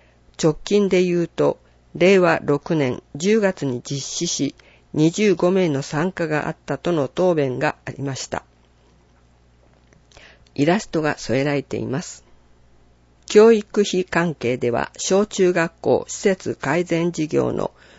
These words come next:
トイレ改修工事について、柳井西中学校の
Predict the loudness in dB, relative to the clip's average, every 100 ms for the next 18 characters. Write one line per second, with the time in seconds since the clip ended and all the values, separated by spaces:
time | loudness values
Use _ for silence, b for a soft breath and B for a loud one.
0 | b 2 4 4 2 0 -2 -2 0 0
1 | 0 0 0 0 -2 -4 -4 -4 -4 -6
2 | -8 _ _ _ _ _ b b b -2
3 | 0 2 2 0 0 -2 -4 -2 0 2
4 | 0 -6 -6 -4 -2 -4